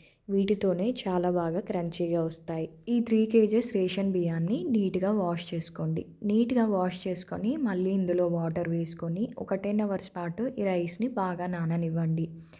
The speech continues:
ఈ రైస్ మొత్తం బాగా నానిపోయాక ఒక క్లాత్లో ఈ రైస్ని వేసుకొని ఇలా వడి తిప్పుకొని ఒక హాఫ్ అన్ అవర్ పాటు వాటర్ అంతా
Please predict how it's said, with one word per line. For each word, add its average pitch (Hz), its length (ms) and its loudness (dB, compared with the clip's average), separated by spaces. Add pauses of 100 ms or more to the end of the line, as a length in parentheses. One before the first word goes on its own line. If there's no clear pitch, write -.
(340)
ఈ 208 180 2
రైస్ 214 260 0 (100)
మొత్తం 185 320 -4 (320)
బాగా 180 260 0 (120)
నానిపోయాక 165 720 -2 (840)
ఒక 208 60 2 (120)
క్లాత్లో 196 520 0
ఈ 196 120 2
రైస్ని 175 460 -2
వేసుకొని 170 580 -2 (680)
ఇలా 190 140 2 (100)
వడి 175 280 2
తిప్పుకొని 180 580 -2 (280)
ఒక 196 180 -4
హాఫ్ 180 300 -2
అన్ 196 100 -2
అవర్ 180 260 0
పాటు 170 320 -4 (280)
వాటర్ 185 380 0
అంతా 180 220 -2